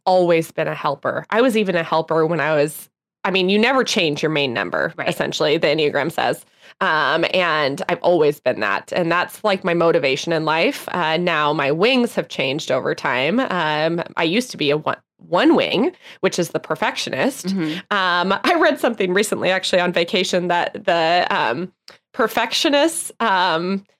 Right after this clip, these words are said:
Speaker 1: hate that that's what they are, but they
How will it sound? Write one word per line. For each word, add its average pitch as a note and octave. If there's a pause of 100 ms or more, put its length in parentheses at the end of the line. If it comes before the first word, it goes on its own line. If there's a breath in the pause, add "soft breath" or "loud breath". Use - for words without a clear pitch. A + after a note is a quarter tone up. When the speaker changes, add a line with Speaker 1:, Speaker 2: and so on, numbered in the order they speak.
(320)
Speaker 1:
hate - (260)
that -
that's G#3
what G3+
they E3+
are, F3+ (220 loud breath)
but G3
they A3